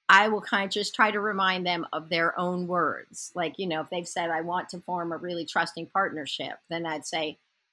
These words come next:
"Do you think this will help your trusting partnership, or do you think it might harm your trusting partnership?" And let it be kind of going back to their words and their goals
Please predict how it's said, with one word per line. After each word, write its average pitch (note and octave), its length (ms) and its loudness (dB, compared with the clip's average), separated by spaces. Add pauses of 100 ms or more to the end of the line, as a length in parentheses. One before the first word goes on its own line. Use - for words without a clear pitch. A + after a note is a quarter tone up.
(280)
"Do A3+ 140 -4
you A3+ 80 -2
think A#3+ 200 0
this G#3+ 180 -6
will F#3+ 100 -2
help C4+ 260 2
your F#4+ 120 -6
trusting D#4+ 360 -2
partnership, B3+ 720 0
or G#3 140 -2
do G#3+ 80 -4
you A3 60 -4
think G#3 160 -4
it G#3 60 -4
might G#3 160 0
harm G3 300 0
your D#3+ 120 -4 (100)
trusting D3+ 340 -6
partnership?" B2+ 560 -8 (540)
And G#3 180 4
let B3+ 180 6
it C#4 160 0
be B3 200 0 (120)
kind A3+ 220 4
of G#3+ 120 -2
going G#3 320 0
back F#3 340 6
to F#3+ 220 -8
their F3+ 220 0
words A#3 720 -2
and F#3 320 -2
their G#3 580 2
goals D#4+ 640 0